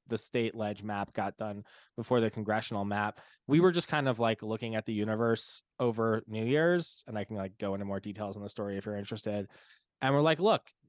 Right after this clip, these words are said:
he might do it, he might not." He, to Ed's credit and my great frustration, he would not tell us what his plans were. He has a lot of, everybody loves Ed Perlmutter, and there's a lot of good reason for that. And Ed Perlmutter loves pretty much everybody too.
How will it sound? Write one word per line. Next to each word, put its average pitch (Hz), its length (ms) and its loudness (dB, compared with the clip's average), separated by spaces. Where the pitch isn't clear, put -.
he 139 180 -6
might 175 340 0
do 120 180 2
it, 117 200 -2
he 117 180 -6
might 113 220 -2
not." 95 200 -8
He, 220 260 -4
to - 140 0
Ed's 277 240 2
credit 95 520 -4
and 113 240 0
my 120 320 2
great 113 240 -2
frustration, 95 600 -6
he 240 160 6
would 269 160 6
not 143 240 2
tell 113 200 2
us 101 120 -2
what 95 120 -4
his 90 140 -6
plans 82 280 -12
were. - 180 -14
He 214 120 2
has 269 120 6
a 254 60 4
lot 175 220 8
of, 127 160 4
everybody 156 580 2
loves 98 480 -6
Ed 95 140 -6
Perlmutter, 85 480 -10
and 117 100 -4
there's 117 140 2
a 120 60 0
lot 120 180 4
of 104 80 0
good 98 140 -4
reason 85 320 -10
for - 120 -16
that. 90 220 -16
And 143 220 2
Ed 185 200 2
Perlmutter 226 380 4
loves 117 220 2
pretty 147 200 -4
much 135 160 -2
everybody 117 380 0
too. 104 340 -6